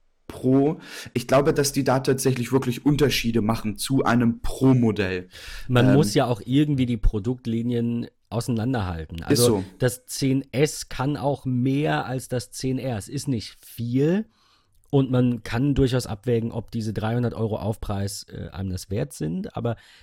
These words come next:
Speaker 2: es, es ist ein Unterschied da. Das ist oled-Display, es ist die, äh, gut, t-, ähm, drei D Touch jetzt nicht so das Killer-Feature für mich, aber,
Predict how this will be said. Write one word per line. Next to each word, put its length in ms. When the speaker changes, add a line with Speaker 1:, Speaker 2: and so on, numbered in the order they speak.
Speaker 2:
es, 400
es 140
ist 120
ein 60
Unterschied 560
da. 240
Das 180
ist 180
oled-Display, 720
es 140
ist 320
die, 300
äh, 380
gut, 260
t-, 180
ähm, 200
drei 220
D 140
Touch 260
jetzt 180
nicht 160
so 220
das 160
Killer-Feature 560
für 140
mich, 380
aber, 220